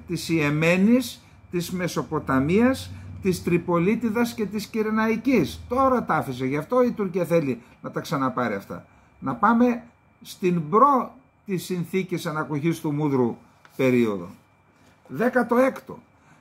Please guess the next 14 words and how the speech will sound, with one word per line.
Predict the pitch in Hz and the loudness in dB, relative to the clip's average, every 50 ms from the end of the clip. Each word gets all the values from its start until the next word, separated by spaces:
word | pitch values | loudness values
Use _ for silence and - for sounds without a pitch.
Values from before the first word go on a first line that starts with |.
| _ _ _ | _ _ _
την | - 165 165 | -6 -4 -2
αποχώρηση | 165 165 165 - 160 - - 226 240 254 262 220 233 - | -2 -2 -2 -4 -4 0 2 2 2 2 2 -2 -4 -4
των | - 220 | -4 -6
στρατευμάτων | 202 - 190 175 170 175 170 156 170 202 240 240 233 220 196 185 | -4 -4 -4 -4 -4 -6 -6 -4 -2 0 -2 0 0 -2 -2 -2
από | 175 - 185 170 | -2 -4 -6 -8
την | - 170 151 135 | -6 -6 -6 -2
Κιλικία, | - 156 147 139 135 120 117 - 139 135 139 165 208 262 254 - _ _ _ _ _ _ _ _ _ | 0 0 2 2 2 0 0 0 0 2 2 2 0 -2 -4 -8 _ _ _ _ _ _ _ _ _
καθώς | - 160 151 - 220 247 240 | -8 -8 -4 -2 -2 -2 -2
και | - - 240 226 | -2 -4 -4 -2
τη | - 208 | -2 -2
διάθεση | 175 156 165 165 185 240 233 233 214 190 - 185 | -2 0 0 0 2 0 0 0 -2 -4 -4 -6
στις | 165 - - 170 - | -6 -6 -8 -8 -6
συμμαχικές | - 160 143 160 156 143 - - 214 220 180 | -6 -6 -4 -4 -4 -4 -2 -2 -2 -2 -2
δυνάμεις | 175 143 156 185 208 214 226 233 - | -4 -4 -2 0 0 0 0 -2 -6